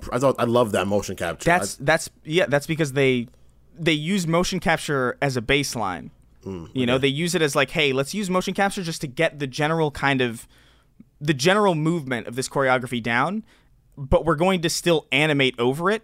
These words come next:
Speaker 2: so it looks like it belongs in this cartoonish, like, kind of, like, over-the-top universe." And a lot of studios don't take that extra step. They just go, "We're gonna take the motion capture data exactly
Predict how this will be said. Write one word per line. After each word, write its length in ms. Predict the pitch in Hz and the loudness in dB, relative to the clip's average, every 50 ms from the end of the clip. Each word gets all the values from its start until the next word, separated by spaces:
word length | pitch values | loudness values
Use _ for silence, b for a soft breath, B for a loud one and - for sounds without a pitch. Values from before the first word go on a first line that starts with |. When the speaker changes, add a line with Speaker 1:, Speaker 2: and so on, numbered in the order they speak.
| - | -8
Speaker 2:
so 180 | - - - 151 | -4 0 2 2
it 120 | 139 - - | 2 2 0
looks 340 | 131 135 139 151 147 - - | -4 -2 -2 -2 -2 -2 -4
like 120 | 143 120 | -2 -2
it 100 | 143 135 | -2 -2
belongs 580 | - 143 127 123 123 123 120 120 120 117 117 - | 0 0 2 2 2 2 2 2 0 -2 -6 -6
in 140 | - 120 120 | -6 -4 -4
this 140 | 117 120 - | -4 -4 -6
cartoonish, 720 | - - 135 120 117 - - 123 120 113 113 110 - - | -4 -2 -2 -2 -2 -2 -4 -4 -2 -2 -2 -4 -6 -8
like, 240 | - 117 110 110 - | -6 -6 -6 -6 -6
kind 160 | - - 117 117 | -4 -4 -4 -4
of, 60 | 113 | -4
like, 140 | 113 117 - - | -6 -8 -6 -6
over-the-top 480 | 127 113 113 113 113 - 117 104 101 110 | -4 -4 -4 -6 -6 -6 -6 -6 -4 -6
universe." 400 | 113 117 123 143 165 185 - - B B B B B | -4 -4 -2 -2 -2 -4 -6 -10 B B B B B
And 120 | - 160 151 | 0 2 2
a 40 | 139 | 4
lot 340 | 135 135 135 135 143 156 175 | 4 6 6 6 6 6 4
of 100 | 180 151 | 0 -2
studios 600 | - - - 170 170 160 143 131 123 120 117 110 - b b b b 127 117 | -4 -4 -4 -4 0 2 4 4 4 2 0 -4 -8 b b b b -12 -4
don't 400 | - 143 139 165 139 - - 127 | 0 2 2 2 0 -4 -10 -12
take 240 | - - 147 139 - | -6 -2 -2 -2 0
that 160 | 135 127 123 | 2 2 2
extra 240 | 117 113 - - 110 | 0 -2 -4 -8 -12
step. 360 | - - - 117 85 - _ b b b b b b | -10 -6 -4 -4 -6 -6 _ b b b b b b
They 120 | - 123 127 | -2 -2 -2
just 200 | 143 143 - - | -2 -4 -2 2
go, 340 | 156 143 131 127 123 123 b b b b b b b - | 2 4 4 4 2 0 b b b b b b b -4
"We're 120 | - 143 | -2 -2
gonna 160 | 139 147 135 131 | 0 0 -2 -4
take 320 | - - - 175 185 - | -4 0 0 0 0 2
the 80 | - 185 | 0 2
motion 320 | 170 160 160 - 165 165 | 2 2 2 0 -2 -2
capture 260 | - 160 156 - 165 | 0 0 0 -2 -2
data 260 | 135 143 139 135 135 | 0 2 2 2 2
exactly 680 | - 123 117 - 139 139 147 - - 101 78 69 65 - | 2 0 -2 0 2 2 0 0 -4 -10 -10 -10 -10 -14